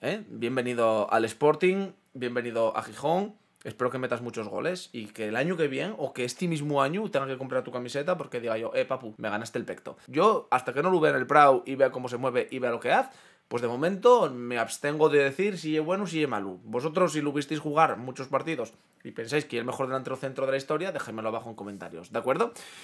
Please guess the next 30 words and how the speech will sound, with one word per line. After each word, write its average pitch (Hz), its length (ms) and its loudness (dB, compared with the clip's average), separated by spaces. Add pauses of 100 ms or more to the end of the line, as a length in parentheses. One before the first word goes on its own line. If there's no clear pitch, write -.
(100)
Y 190 80 2
luego 254 160 12
hay 285 60 6
otra 269 160 8
cosa 247 200 8
también 226 260 2
muy 226 120 2
interesante 214 440 0
que 170 100 -2
lle 190 280 0
Guille 185 300 6
Rosas, 202 460 4
que 190 80 2
ya 202 100 6
hacen 208 180 2
ficha 208 240 0
del 180 120 -2
primer 170 220 0
equipo, 185 320 0
y 202 80 4
eso 240 180 4
es 226 100 4
una 196 160 -2
cosa 220 260 0
muy 247 260 2
importante. 196 640 0
¿Por 156 220 -4
qué? 247 140 6
Pues 160 180 0
porque 135 580 -2